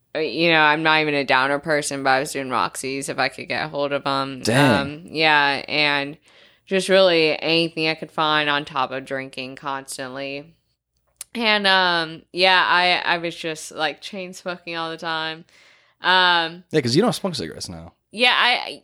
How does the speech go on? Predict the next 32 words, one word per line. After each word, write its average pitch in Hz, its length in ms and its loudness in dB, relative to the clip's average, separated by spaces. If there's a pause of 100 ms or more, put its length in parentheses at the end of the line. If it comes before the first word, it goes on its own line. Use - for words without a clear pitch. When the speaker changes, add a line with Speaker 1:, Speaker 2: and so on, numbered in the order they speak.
(140)
Speaker 1:
I, 277 40 2
occasionally 349 600 -2
I 381 80 0
do. 381 320 -6
Speaker 2:
Yeah, 170 360 0
I 196 60 4
mean, 208 140 4
Speaker 1:
And 190 60 4
Speaker 2:
I've 185 120 -2
seen, 196 360 0
yeah, 135 260 2
like 104 240 -4 (460)
Speaker 1:
But, 247 440 2
yeah, 233 280 2
I 196 140 4
was, 240 300 -2
like, 240 260 0
'cause 226 160 -6
I 220 140 0
quit 220 340 -8
for 226 100 -4
a 214 60 0
while, 208 340 4
and 196 120 -4
then, 180 480 0 (440)
you 175 100 -10
know, 180 140 2
I 175 140 2
started 180 480 2
up 175 200 2
again, 160 500 -2
uh, 156 560 0